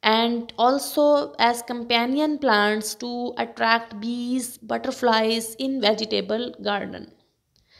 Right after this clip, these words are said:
There are different varieties come in marigold, French marigold, African marigold, et cetera.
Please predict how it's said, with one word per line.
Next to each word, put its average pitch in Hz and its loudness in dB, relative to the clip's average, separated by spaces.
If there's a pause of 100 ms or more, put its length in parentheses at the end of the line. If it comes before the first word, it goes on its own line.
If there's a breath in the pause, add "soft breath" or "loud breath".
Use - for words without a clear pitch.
(280 loud breath)
There 370 4
are 359 6
different 339 -2
varieties 233 0
come 262 -4
in 254 -4
marigold, 208 0 (140)
French 277 -6
marigold, 226 0
African 240 -4
marigold, 220 -2
et - -4
cetera. - -6